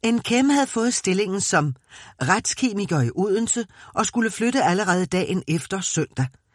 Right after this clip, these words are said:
så hun var frisk til at begynde mandag. Det var en farvelpiknik, og det var helt forkert. Ingen af os havde fået morgenmad, og Nkem var altid sulten, så vi havde knap nok sat os på tæppet, før hun hev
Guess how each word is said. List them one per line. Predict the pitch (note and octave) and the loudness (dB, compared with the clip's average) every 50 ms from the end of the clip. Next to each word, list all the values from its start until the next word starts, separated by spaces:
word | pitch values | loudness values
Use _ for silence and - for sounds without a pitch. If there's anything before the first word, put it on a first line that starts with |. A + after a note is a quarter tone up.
| _ - - | _ -20 -12
så | - - G3+ | -4 -2 0
hun | A#3+ B3 | 0 2
var | G#3 - | 0 0
frisk | - - F3+ F#3 G3 - - | -2 0 0 0 0 -2 -2
til | - G3+ | -2 -2
at | E3 | 0
begynde | C3 C#3 - D3 D3 - D#3+ | 0 -2 -2 -2 -2 0 2
mandag. | E3+ C#3+ - - - - A#2+ - _ - _ _ _ _ _ _ _ _ _ _ _ _ _ _ _ _ _ _ _ _ _ _ _ - - - - - - - | 2 2 0 -2 -2 -4 -4 -4 _ -12 _ _ _ _ _ _ _ _ _ _ _ _ _ _ _ _ _ _ _ _ _ _ _ -20 -20 -20 -20 -14 -6 -2
Det | F#3 F#3 | 0 2
var | F3 G3+ - | 2 2 2
en | - G3+ F3 E3+ B2 - | 2 2 0 0 0 -4
farvelpiknik, | - - F3+ D3 C#3 G#3+ B3 C4 - - - D#3 - - B2 C3 A2+ - - - _ _ _ _ _ - | -2 -2 0 2 2 2 0 0 -4 -4 -6 -6 -4 -2 -2 -2 -2 -4 -10 -20 _ _ _ _ _ -4
og | - C3 | -2 0
det | C3+ B2 | 0 2
var | C3 | 0
helt | B2+ A2 D#3 G3+ - - | 0 0 -2 -4 -6 -6
forkert. | - C#3 A2+ - - B2 - - - - - _ _ _ _ _ _ _ _ _ _ _ _ _ _ _ _ _ _ _ - | -6 -6 -4 -2 -4 -4 -4 -6 -12 -16 -16 _ _ _ _ _ _ _ _ _ _ _ _ _ _ _ _ _ _ _ -2
Ingen | - F3+ F3+ G3+ G#3 F#3+ | 0 2 2 2 2 4
af | D#3+ D3+ | 4 4
os | E3+ E3 | 4 4
havde | - F#3 D#3 | 2 0 0
fået | C3 - C3 A#2+ | 2 0 0 2
morgenmad, | A#2+ B2 A#2+ C3 D3 D#3+ E3 D3+ D3 D#3 C#3 - - - - | 2 2 2 2 2 2 2 2 0 -2 -6 -12 -20 -12 -4
og | - F3+ F3+ | 0 2 2
Nkem | F3 F3 - - G3+ G3+ G#3 A3+ A#3+ A3+ _ - | 2 2 0 0 0 0 0 0 -2 -4 _ -4
var | - D3 - | -4 -4 -2
altid | - G#3 - B2+ - - C3 | -2 -4 -2 -2 -4 -4 -2
sulten, | A#2 - - D#3+ D3+ E3 - - F#3 F3+ - - - - - | -2 0 0 0 0 0 -2 -4 -6 -6 -8 -12 -18 -10 -4
så | - A#3 | -4 0
vi | G#3+ | 0
havde | B3 A#3 A3 | 2 0 0
knap | G#3+ - A3 A#3 - - | -2 0 0 0 0 0
nok | A#3+ A3+ F#3 - | 0 -2 -2 -2
sat | - F3 E3+ F3+ | 0 0 0 0
os | G#3 F#3 | 0 -4
på | - - | -2 -4
tæppet, | C3+ - - F3+ F3+ F#3 G#3 G3+ | -4 -2 0 0 0 0 -2 -4
før | - - E3+ D3+ | -2 -2 0 0
hun | D#3 D#3 | 0 0
hev | C#3+ C3+ G#3+ A3+ - - | 0 -2 -4 -4 -6 -8